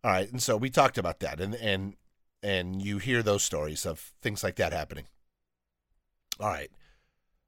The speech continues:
one night, I am there, and, and, and you always got the E B G Bs in that church, and when you lock that church up at night, it's, uh, all the lights on that church are automatic. You don't have any control over them. They go off at eleven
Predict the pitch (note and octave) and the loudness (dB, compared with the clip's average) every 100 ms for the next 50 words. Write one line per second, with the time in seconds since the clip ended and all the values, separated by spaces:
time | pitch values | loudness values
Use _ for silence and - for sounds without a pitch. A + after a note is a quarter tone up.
0 | _ _ D#2+ E2+ G2 C#3 D#3 G#2 C#2+ - | _ _ -12 -8 2 4 4 0 -2 -14
1 | - _ _ _ _ _ - G#2 A#2 C3+ | -20 _ _ _ _ _ -2 2 4 4
2 | C3+ C#3+ B2 F#2 C2 - B2 B2+ B2 A2+ | 2 0 0 0 0 0 0 2 2 0
3 | - C3 A2 G#2+ A2 C3 C3+ G3+ - F#3 | -2 0 0 0 -2 2 6 4 4 2
4 | E3 D3+ D3 C#3 B2+ C3 C3 - - C3 | 0 -2 -2 0 -2 -2 -2 -4 -2 0
5 | A#2 A2 - G#2+ F2 G2+ G2 G#2+ C#3+ D#3+ | 2 2 2 0 0 -2 -2 0 2 4
6 | D#3 D#3+ D3+ D#3+ E3 C#3+ - F2 F2+ F#2 | 4 2 2 0 2 2 2 0 0 -2
7 | - - - _ _ - C#3 B2+ B2+ A#2 | -4 -10 -20 _ _ -2 0 4 4 4
8 | F2+ A2+ D#3 E3+ C3+ B2+ B2+ B2+ A2 G2+ | 4 4 6 4 4 4 4 2 2 0
9 | - A#2+ - - - G2+ F#2+ A2+ A2+ A2 | 0 0 0 -4 0 4 4 4 4 4
10 | G2+ F2 G2 A2 A#2+ G#2 A#2+ B2 A2+ B2 | 0 0 -2 0 2 0 -2 -4 -2 0
11 | A2 G#2+ G#2 G2 F#2+ A2+ A2+ B2+ B2 - | 2 2 0 0 0 4 6 6 4 0
12 | A#2 G2+ F#2 G#2+ A2+ A#2 A2 A2 | 2 2 2 2 2 0 -2 -4